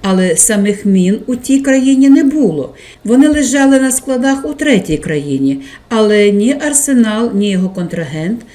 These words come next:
не отримали експортних ліцензій у цієї третьої країни до того, як взяти гроші в Міністерство оборони.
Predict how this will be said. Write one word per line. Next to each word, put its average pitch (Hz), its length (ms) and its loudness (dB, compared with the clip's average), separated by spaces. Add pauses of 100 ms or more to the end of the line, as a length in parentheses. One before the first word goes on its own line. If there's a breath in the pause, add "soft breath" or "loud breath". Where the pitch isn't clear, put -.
(140 loud breath)
не 277 160 2
отримали 233 640 0
експортних 185 720 -6
ліцензій 160 640 -6
у 294 100 -4
цієї 190 540 0
третьої 170 460 -6
країни 156 540 -4 (100)
до 190 180 0
того, 190 360 -2
як 175 220 -4
взяти 170 360 -6
гроші 165 440 -4
в 196 40 -2
Міністерство 160 600 -6
оборони. 170 460 -2